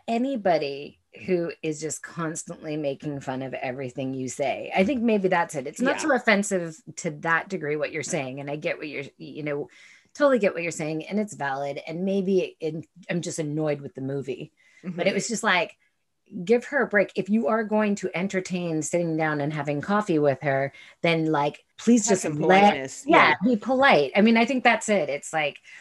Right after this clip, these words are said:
Speaker 1: th-, I love the Eddie Murphy comedy, and there's these moments where it's like, yes, that's funny, but then it's just like, come on, like, let it be. Then we meet the Dragon Lady.
Speaker 2: And James Hong, who will appear in the next
Speaker 1: Yeah,
Speaker 2: film.
Speaker 1: James Hong.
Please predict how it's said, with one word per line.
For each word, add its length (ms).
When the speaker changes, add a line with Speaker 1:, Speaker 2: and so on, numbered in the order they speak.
Speaker 1:
th-, 140
I 80
love 280
the 80
Eddie 140
Murphy 400
comedy, 580
and 120
there's 220
these 200
moments 440
where 100
it's 140
like, 180
yes, 300
that's 280
funny, 320
but 140
then 140
it's 180
just 220
like, 240
come 380
on, 300
like, 240
let 380
it 160
be. 260
Then 680
we 280
meet 560
the 140
Dragon 560
Lady. 580
Speaker 2:
And 220
James 340
Hong, 400
who 140
will 200
appear 360
in 100
the 60
next 360
Speaker 1:
Yeah, 120
Speaker 2:
film. 260
Speaker 1:
James 180
Hong. 220